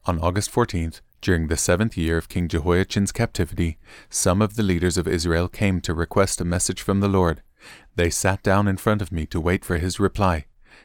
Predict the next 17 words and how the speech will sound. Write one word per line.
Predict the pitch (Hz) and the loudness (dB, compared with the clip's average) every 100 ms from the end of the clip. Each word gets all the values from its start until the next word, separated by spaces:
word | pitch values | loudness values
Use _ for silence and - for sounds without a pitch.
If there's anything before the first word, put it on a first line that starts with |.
| _ - | _ -2
Then | 87 90 95 - | 2 2 0 0
this | 98 107 | 0 2
message | 101 101 - 101 - | 2 2 0 -2 -2
came | 113 107 | 0 0
to | 101 | 0
me | 85 | -2
from | 78 92 87 | 0 0 2
the | 92 | 2
Lord. | 95 85 76 - _ _ _ - - _ | 4 2 -2 -10 _ _ _ -20 -20 _
Son | - 98 92 | -2 2 2
of | 87 | 2
man, | 92 87 80 - _ _ - | 2 0 -2 -8 _ _ 0
tell | 101 92 | 2 4
the | 85 | 2
leaders | 87 101 101 101 | 2 2 2 2
of | 101 | 2
Israel, | 104 92 85 78 | 2 2 -2 -2